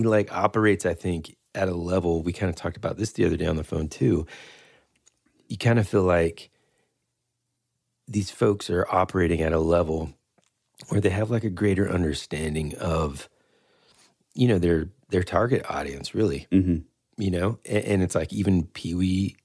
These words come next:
Speaker 1: Pee-wee's Playhouse, or the fact that, like, you know, so it's like the Devo guy, the Talking Heads guy, Pee-wee
Speaker 2: Mm-hmm.
Speaker 1: Herman, they kinda all, and, I mean, Crumb, they're all that sort of same kinda, like, character in a way.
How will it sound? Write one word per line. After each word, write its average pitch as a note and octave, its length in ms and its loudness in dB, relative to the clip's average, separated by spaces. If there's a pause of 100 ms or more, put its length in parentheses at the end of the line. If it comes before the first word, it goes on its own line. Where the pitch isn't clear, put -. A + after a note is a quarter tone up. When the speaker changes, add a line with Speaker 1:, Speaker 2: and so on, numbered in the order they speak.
(120)
Speaker 1:
Pee-wee's G2 300 0
Playhouse, - 460 2
or G2+ 120 0
the F2 100 4
fact - 240 2
that, - 100 -2
like, E2 400 -2
you C#3 80 4
know, F2+ 100 0
so - 160 -4
it's D2 140 -4
like D2+ 140 -8
the E2+ 80 -2
Devo A#2 360 0
guy, - 380 -4
the G#2+ 160 2
Talking C3 380 2
Heads B2 260 2
guy, D#2+ 300 -4
Pee-wee E2 320 2
Speaker 2:
Mm-hmm. F2+ 100 6
Speaker 1:
Herman, E2+ 240 2 (380)
they B2 100 4
kinda F#3+ 320 2
all, C3+ 500 0 (160)
and, G#2+ 280 0
I B2+ 80 0
mean, C3+ 240 -2
Crumb, C#3 500 0 (280)
they're A#2+ 140 0
all C3+ 200 2
that C3 240 2
sort B2 240 2
of G#2 100 -2
same A#2 320 2
kinda, A#2 320 2
like, F2+ 240 2
character C#3+ 420 0
in D2+ 80 -2
a D2+ 80 -8
way. - 220 -12